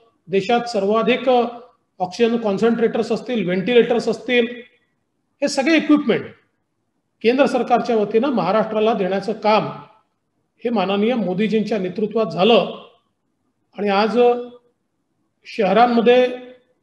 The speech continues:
कोरोनाची संख्या मोठ्या प्रमाणात झपाट्यानं खाली गेली आहे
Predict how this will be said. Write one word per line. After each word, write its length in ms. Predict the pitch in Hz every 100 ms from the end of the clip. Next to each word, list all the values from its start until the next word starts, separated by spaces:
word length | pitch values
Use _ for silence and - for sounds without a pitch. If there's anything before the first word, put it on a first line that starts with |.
| _ _ _ _ _ -
कोरोनाची 440 | 190 220 214 226
संख्या 400 | 220 202 196 233
मोठ्या 320 | 208 190 214
प्रमाणात 720 | 226 214 233 233 - - -
झपाट्यानं 480 | 143 160 208 202 247 240
खाली 200 | 208 214
गेली 260 | 208 220
आहे 160 | 185 151